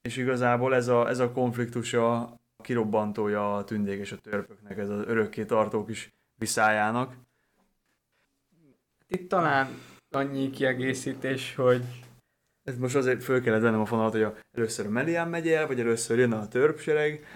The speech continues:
Speaker 2: De igen, itt nekem is megzavar, mert tehát ugye Tingol a Silmaril fogja lett, és mindig magánál akarta tudni, ezért akarta a nyakláncba foglaltatni,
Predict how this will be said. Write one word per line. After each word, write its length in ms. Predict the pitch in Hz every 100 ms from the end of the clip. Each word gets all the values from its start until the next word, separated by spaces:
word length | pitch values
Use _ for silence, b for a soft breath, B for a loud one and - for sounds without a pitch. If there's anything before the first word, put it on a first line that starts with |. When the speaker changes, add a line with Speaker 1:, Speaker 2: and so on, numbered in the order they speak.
| B B
Speaker 2:
De 140 | 143
igen, 300 | 165 180 175
itt 160 | 156 160
nekem 280 | 170 214
is 140 | 160 -
megzavar, 680 | 135 131 127 127 127 131 135 B B B _
mert 440 | 120 117 117 120 _ _
tehát 240 | 131 123 -
ugye 200 | 143 135
Tingol 500 | 170 170 160 151 147
a 80 | 135
Silmaril 580 | - 160 143 131 120 120
fogja 400 | 123 127 117 110
lett, 360 | 113 123 -
és 160 | 127 -
mindig 220 | 139 135
magánál 440 | 127 123 123 117
akarta 440 | 117 117 113 113 120
tudni, 300 | 135 131 123
ezért 540 | 120 120 117 113 -
akarta 500 | - 120 - 113 113
a 60 | 117
nyakláncba 580 | 113 117 120 113 110 110
foglaltatni, 1000 | - 143 151 143 139 131 131 131 127